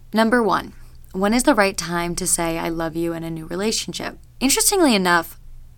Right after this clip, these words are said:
I saw a study that said it takes men eighty days on average to say, "I love you" in a relationship, and it takes women a hundred and twenty, which I think is super interesting. But I think the right time to say, "I love you" in a new relationship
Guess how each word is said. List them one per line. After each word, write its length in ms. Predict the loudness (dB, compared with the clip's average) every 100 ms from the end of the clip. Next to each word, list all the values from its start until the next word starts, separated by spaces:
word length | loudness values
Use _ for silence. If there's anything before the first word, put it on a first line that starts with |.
| -6
I 80 | -2
saw 220 | 2 2
a 60 | 2
study 420 | 0 2 2 2
that 220 | 0 -2
said 480 | 0 0 0 -2 -8 -6
it 40 | 2
takes 200 | 2 4
men 300 | 2 2 -2 0
eighty 480 | 4 4 4 0 -4 -10 2
days 540 | 4 6 4 4 0 -6 -20 -20 -2 6
on 120 | 8
average 360 | 8 6 0
to 80 | -2
say, 180 | 2 4
"I 80 | 4
love 220 | 2 2
you" 180 | -2 -2
in 80 | -2
a 60 |
relationship, 520 | -2 -2 -4 -2 -4 -6 -14 -16 -2
and 100 | 0
it 100 | 4
takes 220 | 2 4
women 200 | 0 0
a 60 | 0
hundred 240 | 0 0
and 120 | 0
twenty, 380 | 0 -2 -2 -8 -16 -20 -12
which 160 | -2 -2
I 60 |
think 140 | 0 0
is 120 | 0
super 300 | 0 0 -2
interesting. 520 | -2 -4 -6 -6 -10 0
But 200 | 2 2 -2 -20 -2
I 120 | 2 2
think 180 | 2
the 80 | 6
right 160 | 8 8
time 160 | 4
to 80 | 0
say, 180 | 2 2
"I 40 |
love 180 | 2 2
you" 140 | 2 2
in 80 |
a 60 | 0
new 120 | -2
relationship 680 | -2 -2 -2 -4 -2 -2 -2